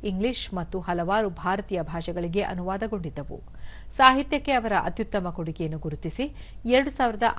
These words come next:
ಆರರಲ್ಲಿ ಪದ್ಮಭೂಷಣ ಪುರಸ್ಕಾರ ನೀಡಲಾಗಿತ್ತು. ಅವರು ಸಾವಿರದ ಒಂಬೈನೂರ ತೊಂಬತ್ತೆಂಟರಿಂದ ಎರಡು ಸಾವಿರದ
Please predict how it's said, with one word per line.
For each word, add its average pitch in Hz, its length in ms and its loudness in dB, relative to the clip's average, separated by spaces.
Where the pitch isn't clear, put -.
ಆರರಲ್ಲಿ 180 440 0
ಪದ್ಮಭೂಷಣ 202 760 2
ಪುರಸ್ಕಾರ 202 440 -2
ನೀಡಲಾಗಿತ್ತು. 143 580 -6
ಅವರು 208 180 -4
ಸಾವಿರದ 233 260 4
ಒಂಬೈನೂರ 262 340 -2
ತೊಂಬತ್ತೆಂಟರಿಂದ 165 720 -2
ಎರಡು 262 140 4
ಸಾವಿರದ 233 320 -2